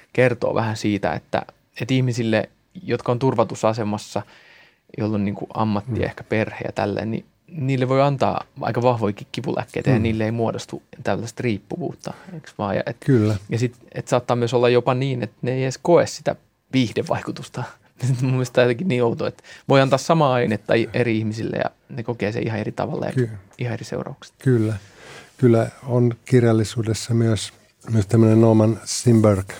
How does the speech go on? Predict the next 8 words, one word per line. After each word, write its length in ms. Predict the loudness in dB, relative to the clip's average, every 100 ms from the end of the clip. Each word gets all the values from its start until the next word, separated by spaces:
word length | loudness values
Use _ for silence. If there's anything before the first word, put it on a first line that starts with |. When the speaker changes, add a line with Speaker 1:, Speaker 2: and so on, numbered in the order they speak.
| -8
Speaker 2:
joka 300 | -6 -4 0
oli 240 | 0 0 -4 -10 -14 -14
Harvardin 600 | 2 4 4 2 0 -2 0
yliopiston 840 | 2 4 2 -2 -2 -2 0 -4 -8
psykiatrian 640 | -8 0 0 0 -2 -4
professori. 560 | -2 -2 -2 -4 -6 -4
Hän 200 | -2 -4 -8 -16 -20 -20 -6
kirjoitti 460 | -2 0 0 -4